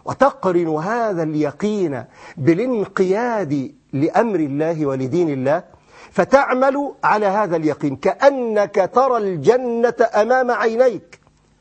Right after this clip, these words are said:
وترى النار أمام عينيك، كأنك ترى ربك جل وعلا،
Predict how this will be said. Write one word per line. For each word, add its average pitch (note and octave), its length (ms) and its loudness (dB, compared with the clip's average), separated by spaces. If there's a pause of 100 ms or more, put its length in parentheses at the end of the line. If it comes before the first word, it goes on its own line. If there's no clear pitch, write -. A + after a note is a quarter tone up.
(300)
وترى E3 300 0
النار D#3+ 680 -4
أمام C#3+ 260 -4
عينيك، B2 600 -10 (520)
كأنك F#3+ 680 -4 (560)
ترى F#3 600 -4
ربك E3+ 580 0
جل D3 380 -2
وعلا، B2+ 480 -4